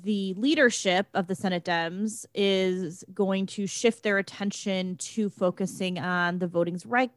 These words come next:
the voter, Voting Rights Act, uh, in particular, um, in timing that's aligned with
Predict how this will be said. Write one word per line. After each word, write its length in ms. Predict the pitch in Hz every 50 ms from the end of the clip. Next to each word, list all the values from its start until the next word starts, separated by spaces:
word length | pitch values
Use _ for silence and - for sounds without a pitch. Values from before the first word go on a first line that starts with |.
| _ -
the 80 | 202 185
voter, 340 | 196 190 190 185 180 160 - - - -
Voting 320 | 220 226 226 240 240 214
Rights 300 | 208 196 190 190 - - - -
Act, 380 | 165 160 160 185 - - - - - - _ _ - _ _ _ _ _ _ -
uh, 140 | - 180 175 -
in 140 | - 226 233
particular, 1080 | 220 - 233 214 - - - 139 370 392 - - 269 208 190 175 156 143 180 214 254 254 - - - - _ _ _ _ -
um, 480 | 202 196 190 190 185 196 190 185 - _ _ _
in 680 | - 233 233 220 214 208 202 202 202 202 202 202 196 180 - -
timing 580 | - - - 233 233 240 240 233 226 220 220 214
that's 200 | 202 196 - -
aligned 640 | 196 196 196 196 196 202 196 202 196 196 190 185 185
with 640 | - 185 185 196 190 185 180 180 175 175 - - -